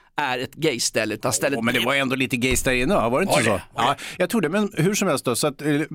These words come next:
Speaker 2: ponera då, nu, eh, alltså det här är ju vä-, spekulationer och en del
Speaker 1: <laughs> Ja.
Speaker 2: kanske kan tycka att det är en smula oanständigt av oss att sitta och hålla på med det, men jag kan också tycka att det är en smula oanständigt att dra allt för stora växlar på att det här är ett angrepp på H B T Q I plus-rörelsen i hela världen och sådär.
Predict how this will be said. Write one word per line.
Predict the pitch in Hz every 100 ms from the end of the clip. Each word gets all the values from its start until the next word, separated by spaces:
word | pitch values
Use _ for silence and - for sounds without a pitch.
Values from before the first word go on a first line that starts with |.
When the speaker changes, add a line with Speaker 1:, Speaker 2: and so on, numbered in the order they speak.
| 143 - - -
Speaker 2:
ponera | - 151 180 190 151
då, | 113 120 120
nu, | 135 139 127 123
eh, | 135 123
alltså | 123 127
det | 123
här |
är | 123
ju | 123 127
vä-, | 113 131 120
spekulationer | - 135 131 120 160 139 123
och | 127 127
en | 127
del | 127
Speaker 1:
<laughs> |
Ja. | -
Speaker 2:
kanske | 147 233
kan | 127 269
tycka | 147 139
att | 247
det |
är | 127
en |
smula | - 139 123 120 120 131
oanständigt | 131 123 113 110 - 151 156 139
av | 113
oss | 110
att | 123 110
sitta | 120 117
och |
hålla | 120
på | - 170 175
med | 113
det, |
men | 117 131 - -
jag | 143 131
kan | 190
också | 185 151
tycka | 135 131
att | 123
det | 131
är |
en | 120
smula | 135 123
oanständigt | 117 110 - 117 110 104
att | 113 98
dra | 110 117
allt | 123 160 -
för | 165
stora | - 117 110
växlar | 120 - - 160
på | 127
att | 113
det | 113
här |
är | 104
ett | 110
angrepp | 117 101 107 101
på | 117
H | 104
B | 104
T | 101
Q | 107 120 104
I | 101
plus-rörelsen | 131 113 - 107 127 143 127 135
i |
hela | 127 110 104
världen | 131 190 185
och | 160
sådär. | 107 95